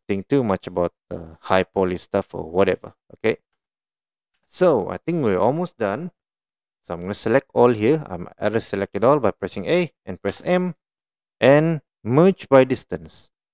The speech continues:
The reason why we did that, because if we have any doubles, that's gonna be trouble. So to avoid any double, by distance, okay, press M and by distance, okay.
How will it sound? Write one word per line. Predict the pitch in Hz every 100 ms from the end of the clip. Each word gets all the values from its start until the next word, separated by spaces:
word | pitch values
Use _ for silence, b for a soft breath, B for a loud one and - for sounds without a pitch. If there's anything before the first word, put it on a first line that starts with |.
| _ _ _
The | 92
reason | 90 113 139 131
why | 117
we | 110
did | 107 139
that, | 123 120 -
because | 101 - -
if | 143 -
we | 120
have | 95 -
any | 160
doubles, | 107 95 87 127 -
that's | 90 -
gonna | 101
be | 85 -
trouble. | - 127 - - _ _ _ _ -
So | 95 90 90 -
to | 87 82 82 _ -
avoid | 101 110 156 151
any | 123 101
double, | 98 104 160 - _ _ _ _ _ _ _ _ -
by | 107 95
distance, | 92 - 95 -
okay, | 113 131
press | - 95 -
M | 185 202 214 - _ _ _
and | 165 165 120
by | 110
distance, | 98 101 - - _ _ _ 104
okay. | 160